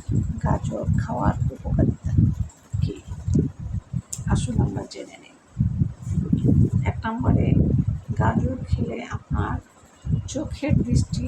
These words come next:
প্রচণ্ড বাড়বে। আপনি যদি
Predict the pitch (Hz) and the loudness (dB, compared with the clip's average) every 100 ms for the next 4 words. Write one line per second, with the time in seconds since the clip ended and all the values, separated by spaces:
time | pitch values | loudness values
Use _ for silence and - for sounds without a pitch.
0 | 247 - 262 - 311 285 - - - - | -4 -2 2 2 2 2 0 0 -6 -6
1 | - - - - - - - - - - | -2 0 -2 -6 -12 -20 -20 -20 -20 -20
2 | - - - - - - - - - - | -20 -20 -20 -20 -12 -2 -2 -2 -2 0
3 | - - - - - - | 2 4 2 2 -2 0